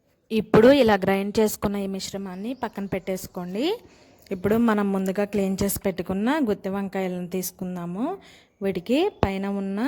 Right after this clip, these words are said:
కాడలను కొద్దిగా చివర్లో కొద్దిగా కట్ చేసుకోవాలండి. ఎందుకంటే అవి కొంచెం ఎండిపోయినట్టు ఉంటాయి కదండి. పైన కొద్దిగా కట్ చేసుకోండి. కట్ చేసుకున్న తర్వాత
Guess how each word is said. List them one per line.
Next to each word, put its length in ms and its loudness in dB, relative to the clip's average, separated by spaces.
కాడలను 440 -2
కొద్దిగా 320 -2
చివర్లో 440 -4
కొద్దిగా 380 -4
కట్ 240 -6
చేసుకోవాలండి. 800 -4
ఎందుకంటే 480 0
అవి 120 2
కొంచెం 220 -2
ఎండిపోయినట్టు 680 -4
ఉంటాయి 280 -6
కదండి. 400 -4
పైన 200 -2
కొద్దిగా 420 -4
కట్ 220 -6
చేసుకోండి. 600 -4
కట్ 200 -4
చేసుకున్న 340 -2
తర్వాత 360 -2